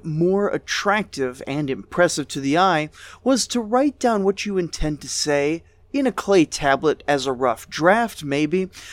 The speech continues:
but then to transfer that over to a final copy on a plate of bronze, or even silver or gold,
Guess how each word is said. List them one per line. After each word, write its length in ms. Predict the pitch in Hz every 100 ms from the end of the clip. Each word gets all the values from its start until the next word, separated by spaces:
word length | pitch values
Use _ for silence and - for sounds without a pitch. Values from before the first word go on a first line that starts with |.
| -
but 120 | - 240
then 180 | 302
to 80 | 285
transfer 640 | 254 - 240 240 247 - 226
that 280 | 208 208 -
over 380 | 151 143 160 180
to 240 | - 185
a 140 | 180
final 560 | 185 - - 208 254 254
copy 520 | - 139 123 143 139 -
on 100 | 151
a 40 | 156
plate 260 | - 202
of 200 | 202 135
bronze, 720 | 127 139 147 143 113 67 - -
or 140 | 143 175
even 340 | 262 302 269
silver 480 | - - 214 220 196
or 140 | 147
gold, 600 | 139 147 185 190 110 104